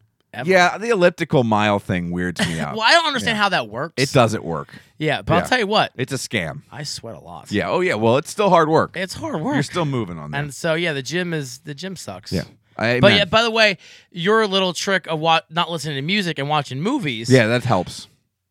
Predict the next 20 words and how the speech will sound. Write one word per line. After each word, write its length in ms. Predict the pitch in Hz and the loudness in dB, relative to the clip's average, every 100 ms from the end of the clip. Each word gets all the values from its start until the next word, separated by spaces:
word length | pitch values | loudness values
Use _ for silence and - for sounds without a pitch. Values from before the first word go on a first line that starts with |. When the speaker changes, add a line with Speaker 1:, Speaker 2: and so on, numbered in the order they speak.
| _ _ _ | _ _ _
Speaker 1:
Actually, 320 | 202 254 - 175 | 2 2 0 -4
the 20 | |
time 320 | - 202 185 | -2 2 2
flies 560 | 143 - - 208 320 359 | 0 -4 4 6 8 6
Speaker 2:
Yep, 80 | 117 | 2
Speaker 1:
by. 260 | 110 92 95 | 0 -4 -2
Speaker 2:
yep. 180 | 113 123 _ - | -2 -2 _ -6
Speaker 1:
I, 120 | 127 | -4
Speaker 2:
You 60 | 135 - | -6 -8
Speaker 1:
I 100 | 135 | -8
watched 280 | 147 180 170 | -2 -4 -4
a 60 | |
lot 200 | 160 190 | -6 -4
of 60 | 165 | -2
Netflix. 540 | 175 240 - 92 - | 0 -2 -6 -14 -10
Speaker 2:
If 120 | 120 131 | -6 0
you 160 | 165 | 0
find 420 | 147 - 139 135 135 | 0 2 4 4 0
a 180 | 120 | -2
nice 380 | 113 113 120 120 | 0 2 0 -2